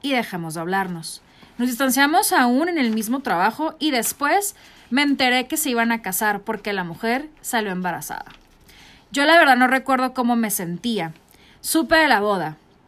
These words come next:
pero yo no quería saber ya nada al respecto. Sé que él no se quería casar porque sentía presión social, eso me lo decía. Tenía que hacerlo por su pareja, bueno, por su esposa, porque tenían un apellido que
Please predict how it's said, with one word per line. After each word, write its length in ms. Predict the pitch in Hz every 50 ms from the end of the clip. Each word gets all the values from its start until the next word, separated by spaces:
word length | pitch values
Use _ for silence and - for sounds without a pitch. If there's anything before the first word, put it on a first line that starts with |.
| _ _ -
pero 160 | - 247 247
yo 160 | 233 233 233
no 160 | 233 233 233 -
quería 200 | 226 214 202 202
saber 300 | 202 220 202 196 196 190
ya 140 | 202 202
nada 180 | 196 196 185 180
al 80 | 180 180
respecto. 480 | 175 175 - - 180 170 _ - - - _ _ _ - - - - -
Sé 220 | - - 320 320
que 120 | 320 359 359
él 80 | 370
no 100 | 359 349
se 140 | 349 381 370
quería 260 | 381 320 254 233 226
casar 400 | 226 254 262 - 285 262 254 247
porque 240 | - 277 285 - 277
sentía 560 | 269 269 240 220 208 - 226 220 220 226 220
presión 400 | - 247 240 233 - - 214 202
social, 500 | 190 - 202 202 - 214 190 170 151 151 _ _ -
eso 240 | - 254 240 269 285
me 120 | 269 269
lo 100 | 254 226
decía. 480 | 180 123 139 - - 254 220 - - - _ _ - - - - - - _ -
Tenía 260 | 254 269 262 277 254
que 80 | -
hacerlo 400 | 320 320 320 320 302 285 311 330
por 140 | 320 311 311
su 160 | 311 285 269
pareja, 480 | - 214 196 208 208 202 196 - 151 147 _ _ _ -
bueno, 400 | 196 214 233 208 185 147 156 151 - _
por 160 | - 240 247 226
su 120 | - 208
esposa, 640 | 185 175 - - - 214 202 185 - 170 151 160 165 - -
porque 220 | - - - 285 247
tenían 520 | - 269 262 247 247 254 269 277 277 269
un 300 | 269 269 269 262 262 277
apellido 560 | 285 277 - 208 196 202 208 202 214 214 208
que 340 | - 214 202 190 190 196